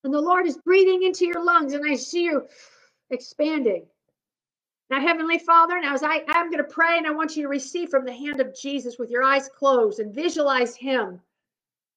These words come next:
imparting this to you. Heavenly Father, I just thank you for this great army of listeners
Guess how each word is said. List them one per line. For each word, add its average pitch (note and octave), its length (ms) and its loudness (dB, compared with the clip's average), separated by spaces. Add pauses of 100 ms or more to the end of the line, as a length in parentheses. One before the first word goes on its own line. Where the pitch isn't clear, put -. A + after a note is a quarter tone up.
(320)
imparting C#4 680 0
this B3+ 220 -4
to B3 200 -10
you. G3+ 300 -2 (1040)
Heavenly D4+ 260 -2
Father, D#4 400 4
I D#4 120 4
just D#4 280 -8
thank D4 240 -6
you G3+ 200 -6 (480)
for C4 100 -12
this D4+ 180 -2
great D#4+ 300 -2 (120)
army E4 480 2
of D4+ 100 -2
listeners B3+ 840 -6